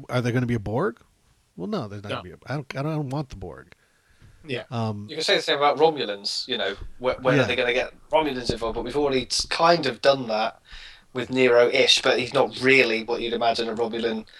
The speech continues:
Speaker 1: Right.
Speaker 3: from the T-, from T N G would be anyway.
Speaker 1: No one's saying, "Where's Harry Mudd?"
Speaker 2: Nobody's saying where. No, there are. Uh, what was it, Starfleet Mom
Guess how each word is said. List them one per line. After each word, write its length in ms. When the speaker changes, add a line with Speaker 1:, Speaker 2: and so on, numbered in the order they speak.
Speaker 1:
Right. 320
Speaker 3:
from 140
the 100
T-, 180
from 160
T 220
N 100
G 160
would 140
be 140
anyway. 340
Speaker 1:
No 140
one's 240
saying, 320
"Where's 300
Harry 220
Mudd?" 340
Speaker 2:
Nobody's 480
saying 320
where. 220
No, 480
there 240
are. 280
Uh, 240
what 160
was 120
it, 100
Starfleet 580
Mom 480